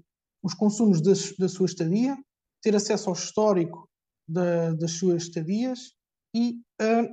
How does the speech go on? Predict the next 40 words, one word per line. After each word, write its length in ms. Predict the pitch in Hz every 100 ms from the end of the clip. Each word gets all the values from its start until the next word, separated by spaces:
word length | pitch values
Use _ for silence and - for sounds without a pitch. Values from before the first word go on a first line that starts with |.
| -
in-, 280 | 220 208 - -
e 80 |
à 80 | 214
interação 540 | 220 214 214 208 226 214
com, 340 | 226 220 220
com 220 | 214 214
o 60 | 220
hotel, 380 | 214 196 185 165
em 120 | 160
que 160 | -
vão 160 | 156 175
recebendo 520 | 160 - 180 180 175
desafios, 720 | 156 151 170 - 226 226 175
vão 120 | 156
recebendo 380 | 180 180 170 175
recompensas, 840 | 165 - 180 175 214 220 233 233 233 - _ _ _ -
sempre 380 | - 226 208
com 300 | - 214 202
o 40 | 208
intuito 420 | 202 214 170 170
de 120 | 165
os, 800 | 196 196 190 190 190 180 160 - -
eh, 500 | 180 170 170 170 165 165 _ -
motivar 760 | 208 220 202 180 208 190 170 -
a 100 | 175
diminuir 520 | 165 180 180 180 180 180
os 200 | 180 175
consumos. 480 | 202 196 262 311 302 _ _ _ -
Eles 160 | 220
podem 240 | 226 233 240
perceber 420 | - 214 254 254 _ _ _ _ _ _
e 100 | 214
analisar 520 | 226 226 220 208 220 160
o 60 |
seu 340 | 165 - - 196
histórico 640 | - 208 185 151 - 147
de, 440 | 143 156 156 151 143
de 100 | 147
consumos, 500 | 156 165 254 262 247
comportamento, 880 | 185 165 - 175 214 247 247 254